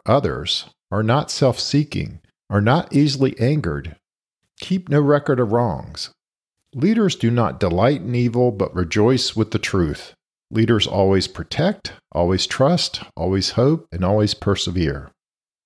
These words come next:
That's a F C thirteen leader with values that you see in First Corinthians thirteen. Characteristic number three, they're radically generous.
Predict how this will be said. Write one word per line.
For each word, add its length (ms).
That's 280
a 160
F 200
C 260
thirteen 720
leader 440
with 200
values 720
that 140
you 100
see 400
in 120
First 340
Corinthians 560
thirteen. 600
Characteristic 720
number 280
three, 460
they're 100
radically 720
generous. 720